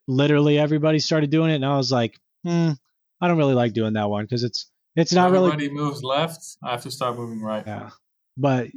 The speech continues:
Speaker 1: yeah, the swipe file got me a lot of the way. Essentially, I was like, "I'm gonna grab the top twenty tweets." And, you know, in a general sense,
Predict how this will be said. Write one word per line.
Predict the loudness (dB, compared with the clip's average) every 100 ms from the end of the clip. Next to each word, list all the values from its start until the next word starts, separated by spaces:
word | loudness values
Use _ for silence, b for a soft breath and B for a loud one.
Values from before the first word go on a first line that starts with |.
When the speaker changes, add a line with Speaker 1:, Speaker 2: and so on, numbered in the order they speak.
| -20 b b
Speaker 1:
yeah, | 4 4
the | 2 0
swipe | 2 2 2
file | 0 2 4 2
got | 2 0
me | 2
a | 2
lot | 4 2
of |
the | 2
way. | 2 2 0
Essentially, | 0 0 0 0 2
I | 2
was | 2
like, | 0 -2 -4 b b b
"I'm | 0
gonna | 2
grab | 2 2 2
the | 0
top | 2 0 0
twenty | 2 2
tweets." | 2 2 4 4 0 -8 -12 _ _ _
And, | 0 2 4
you | 4
know, | 4 2 -4 _ _ -4
in | 0
a | 0
general | 2 2 2 0
sense, | 0 0 0 0 -6